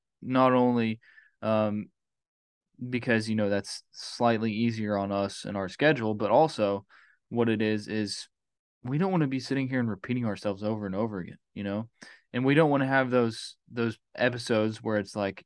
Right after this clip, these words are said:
you know, "Can Rocket Sanders hit a thousand yards?" I feel like that's just pointless and it wastes everybody's time 'cause it's like, he's either gonna hit it or not. If we talk about it, it's not gonna make him get it.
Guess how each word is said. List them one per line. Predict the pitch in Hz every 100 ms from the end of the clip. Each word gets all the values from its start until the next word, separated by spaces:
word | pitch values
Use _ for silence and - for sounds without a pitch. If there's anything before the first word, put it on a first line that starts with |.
| -
you | 117
know, | 101
"Can | - 107
Rocket | 120 120 107
Sanders | 127 117 113
hit | 127
a | 110
thousand | 117 117 107 104
yards?" | 120 107 98
I | -
feel | - 143
like | 117
that's | 117 107
just | 110 -
pointless | 135 123 104 -
and | 104
it |
wastes | 104 107 -
everybody's | 104 98 101 92 - -
time | - 120 87 104
'cause | - 98
it's | 98 98
like, | 101 - - - - _ _ _ _ _ _ _
he's | - 131 156
either | 180 170
gonna | 151
hit | 139 151
it | 139
or | 127
not. | 120 117
If | 101
we | - 117
talk | 127 123
about | 120 107 104
it, |
it's | 98
not | 113 107
gonna | 104
make | 101 98
him | 101 90
get | 87
it. | -